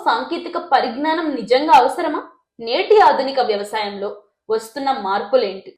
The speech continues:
వ్యవసాయాన్ని సులభతరం చేసేలా నేడు ఎలాంటి మెషిన్స్ వస్తున్నాయి, వీటి గురించి తెలుసుకుందాం. ఇండియాలో ఎక్కువ మంది వ్యవసాయ రంగాన్ని నమ్ముకొని జీవనం సాగిస్తున్నారు. భారత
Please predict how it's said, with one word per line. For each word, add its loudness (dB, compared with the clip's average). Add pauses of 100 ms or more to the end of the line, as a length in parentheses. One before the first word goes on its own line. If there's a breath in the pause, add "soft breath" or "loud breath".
(120)
వ్యవసాయాన్ని 0
సులభతరం 2 (100)
చేసేలా 0 (240)
నేడు 2 (180)
ఎలాంటి 4
మెషిన్స్ -2
వస్తున్నాయి, -8 (340)
వీటి -6
గురించి -2 (100)
తెలుసుకుందాం. -10 (380)
ఇండియాలో 4
ఎక్కువ 0
మంది 0
వ్యవసాయ 0 (100)
రంగాన్ని 2
నమ్ముకొని 0
జీవనం -4
సాగిస్తున్నారు. -4 (200)
భారత 4